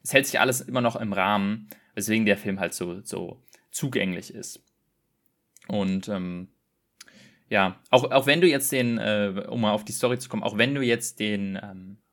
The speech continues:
Plot-Twist schon kanntest, sozusagen, ähm, wie fandest du denn, wie der quasi aufgearbeitet wurde? Also, ähm, wie no-, nach und nach quasi, äh, rangegangen wird, was eigentlich die Story ist?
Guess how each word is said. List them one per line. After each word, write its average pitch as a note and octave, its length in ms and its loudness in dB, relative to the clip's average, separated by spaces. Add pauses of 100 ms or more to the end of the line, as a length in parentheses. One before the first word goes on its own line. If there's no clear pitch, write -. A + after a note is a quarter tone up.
(100)
Plot-Twist A#2 420 -2
schon F#2+ 200 -8
kanntest, C#3 600 -6
sozusagen, C3 680 -6 (720)
ähm, G2+ 580 -4
wie A#2+ 180 -6
fandest A#2+ 320 -2
du B2+ 60 0
denn, G#2+ 220 0
wie - 80 -16
der G#2+ 120 2
quasi G#2 320 -2
aufgearbeitet F#2+ 680 -4
wurde? F2+ 220 -6
Also, F2+ 380 -8 (520)
ähm, F2+ 420 -10 (600)
wie G#2 160 -4
no-, G#2 160 0
nach A2+ 320 4
und A2 100 0
nach G#2+ 260 4
quasi, G2+ 500 -2
äh, G2 360 -8 (680)
rangegangen G#2+ 520 2
wird, G2 140 -6
was G2+ 160 -2
eigentlich F#2+ 360 -8
die F#2+ 80 -10
Story - 260 -8
ist? - 340 -10